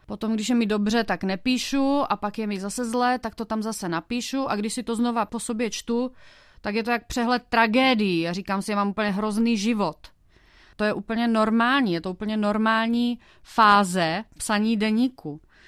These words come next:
Já jsem si tím prošla taky. Vypadalo to tak, že to byly vlastně přehledy tragédií, potom mi dva měsíce bylo dobře, tak jsem vůbec nic nenapsala. Pak se zase stalo něco hrozného, tak jsem si o tom začala psát a říkala jsem si,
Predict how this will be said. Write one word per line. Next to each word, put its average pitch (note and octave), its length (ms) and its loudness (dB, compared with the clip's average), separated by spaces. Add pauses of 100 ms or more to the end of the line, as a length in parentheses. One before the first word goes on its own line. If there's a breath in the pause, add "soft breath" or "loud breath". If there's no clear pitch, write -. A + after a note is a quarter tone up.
(240 loud breath)
Já F3+ 140 -2
jsem G3+ 160 -4
si G3+ 120 -8
tím A#3 200 -2
prošla A3+ 340 0
taky. A3+ 600 -2 (460 soft breath)
Vypadalo A3 420 0
to A3 160 -2
tak, G#3 320 2
že G#3+ 500 2 (320 soft breath)
to G#3+ 120 0
byly G#3+ 220 0
vlastně G#3 640 -2
přehledy G#3 400 -2
tragédií, F#3+ 880 0
potom G#3 300 -6
mi G#3 140 -2
dva G3 180 -4
měsíce G#3+ 420 -4
bylo G#3 220 -2
dobře, F#3+ 540 0
tak - 160 -12
jsem G#3 180 -4
vůbec G#3 320 -4
nic A3+ 180 -4
nenapsala. F#3 800 -2 (200 loud breath)
Pak G3+ 160 -2
se A3+ 120 -4
zase A3 220 -2
stalo A3 300 0
něco A3 260 -2
hrozného, G3+ 800 2
tak G#3 180 -6
jsem G#3+ 180 -4
si G#3 140 -4
o G#3 60 -4
tom G#3+ 160 -2
začala G#3+ 400 0
psát F3+ 560 2
a - 80 -6
říkala G3+ 320 -2
jsem G#3 160 -4
si, G#3 260 -6